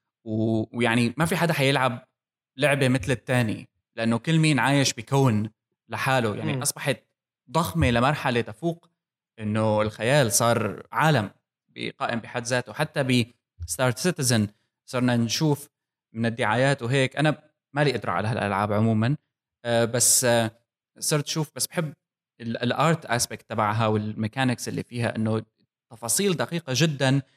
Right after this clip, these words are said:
Speaker 1: بالسبيس شيب تبعك، إنه إذا بينقطع كبل ما بعرف شو بدك تصلحه إلى آخره من الأمور. مع الفيرتشوال رياليتي أكيد هذا العالم رح يتحول لواقع، وهذا، يعني، آه،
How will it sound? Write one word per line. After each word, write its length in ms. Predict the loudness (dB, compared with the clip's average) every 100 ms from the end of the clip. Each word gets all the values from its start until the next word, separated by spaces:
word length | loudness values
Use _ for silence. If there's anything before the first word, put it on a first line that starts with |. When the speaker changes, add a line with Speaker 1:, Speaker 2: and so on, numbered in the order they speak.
| _ _
Speaker 1:
بالسبيس 460 | -2 0 0 0 0
شيب 220 | 0 -2
تبعك، 500 | -2 2 2 0 -4 -6
إنه 140 | -2
إذا 120 | -2
بينقطع 400 | -2 -6 -6 -6
كبل 340 | -4 -2 0 0
ما 100 | 0
بعرف 280 | 0 -2 -4
شو 120 | -4
بدك 180 | -6 -10
تصلحه 460 | -4 -4 -2 -6
إلى 220 | -4 -4
آخره 260 | -6 -10 -12
من 100 | -12
الأمور. 260 | -12 -16 -16 -18 -18 -10
مع 160 | -2 0
الفيرتشوال 500 | 0 -2 0 0 2
رياليتي 400 | 4 2 2 -2
أكيد 340 | -4 -6 -4 -2
هذا 220 | 0 2
العالم 420 | 2 2 2 2
رح 200 | -2 -2
يتحول 580 | -8 -2 0 4 4 4
لواقع، 560 | 4 4 2 0 -6 -8 _ _ _ _ -4
وهذا، 1300 | 2 4 4 2 -2 _ _ 2 4 6 4 2 -4 _ _ _ _ _ _ -6
يعني، 420 | -2 0 0 -2
آه، 240 | -2 -2